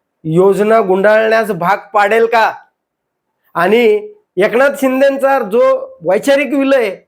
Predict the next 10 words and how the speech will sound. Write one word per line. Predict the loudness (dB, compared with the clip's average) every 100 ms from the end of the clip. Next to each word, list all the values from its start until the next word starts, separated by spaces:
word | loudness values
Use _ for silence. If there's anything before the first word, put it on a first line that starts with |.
| -10
भाजपच्या | -4 -2 -2 -2 -2 -2
रंगात, | 0 0 0 0
ढंगात | -2 -2 0 0 0 -2
आणि | 0 0 -2 -4 _ _ -2
त्या | 0
मोदी | 0 0 0
शहांच्या | 0 0 0 -2
तालमीत | 0 -2 0 -2 -4 -6
तसा | -2 0
झालाय | 0 2 0 0